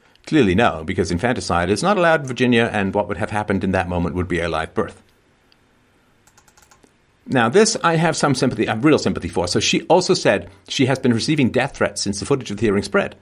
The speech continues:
She had not responded to Vox's request for comment. So that's very, very tough. It's very tough to receive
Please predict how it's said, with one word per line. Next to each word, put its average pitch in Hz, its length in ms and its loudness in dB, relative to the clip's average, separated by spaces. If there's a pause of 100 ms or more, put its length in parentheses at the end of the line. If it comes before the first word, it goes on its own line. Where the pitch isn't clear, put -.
She - 140 -6
had 110 100 0
not 131 300 0
responded 104 380 -2
to 92 60 -4
Vox's 98 360 -2
request 95 300 -4
for 87 80 -12
comment. 85 400 -8
So 120 160 0
that's 269 300 -4
very, 220 220 2
very 156 200 0
tough. - 300 -8 (800)
It's - 100 -10
very 131 320 2
tough - 320 -8
to 117 100 -2
receive 180 560 0